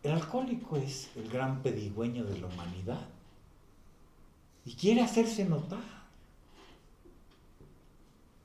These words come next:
¿Por qué? Porque él quiere decir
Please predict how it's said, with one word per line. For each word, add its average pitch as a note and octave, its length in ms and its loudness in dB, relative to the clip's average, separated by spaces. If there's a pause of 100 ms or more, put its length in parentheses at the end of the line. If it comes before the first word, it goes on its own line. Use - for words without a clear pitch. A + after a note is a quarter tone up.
(220)
¿Por D3+ 200 0
qué? G#3 280 0 (2250)
Porque C3 500 -2
él E3+ 180 6
quiere G#3 260 10
decir G3+ 420 6